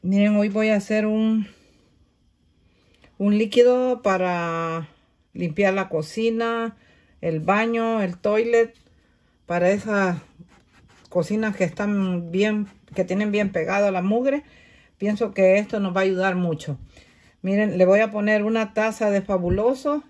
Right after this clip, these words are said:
Este es el que multiple-, eh, que multipliqué. Así es que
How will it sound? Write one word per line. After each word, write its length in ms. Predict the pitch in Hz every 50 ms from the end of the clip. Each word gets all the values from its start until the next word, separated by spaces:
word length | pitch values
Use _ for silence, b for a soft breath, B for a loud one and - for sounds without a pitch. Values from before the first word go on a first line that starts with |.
| _ _
Este 440 | - 190 208 202 - 240 226 220 220
es 140 | 226 220 -
el 120 | 226 208
que 140 | 202 226 202
multiple-, 640 | 196 196 190 185 - 180 - 180 185 190 185 185 - _ _ _ _
eh, 480 | - 180 180 175 170 160 156 147 - b b b b b b b b b
que 100 | - 190
multipliqué. 920 | 185 185 190 190 185 - 190 156 185 180 180 180 - 208 226 269 339 - b b b b b b b b b b b _ _ _ _ _ _ _
Así 200 | - 180 175 196
es 100 | 202 196
que 440 | - 226 220 214 196 - - -